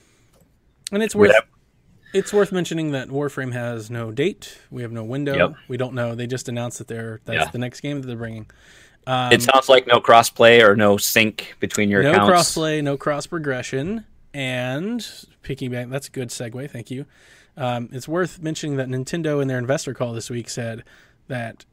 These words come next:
Speaker 1: they want to help anybody that wants to do crossplay.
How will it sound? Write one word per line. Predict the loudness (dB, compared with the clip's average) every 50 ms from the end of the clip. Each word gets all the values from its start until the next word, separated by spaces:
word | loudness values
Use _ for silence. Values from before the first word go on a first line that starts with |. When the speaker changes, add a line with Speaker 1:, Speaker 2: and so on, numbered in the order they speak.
| _ _
Speaker 1:
they | -8 -8 -6 -4 -4 -6 -6 -6 -6
want | -8 -6 -4 -4 -4 0
to | 0 0
help | 0 0 -4 -4 -4
anybody | -6 -4 -4 -4 -4 -2 -2 -2 -2
that | -2 -4 -8
wants | -6 -8 -8 -8 -8 -10
to | -12 -12
do | -12 -12
crossplay. | -14 -14 -16 -16 -16 -20 _ -20 -20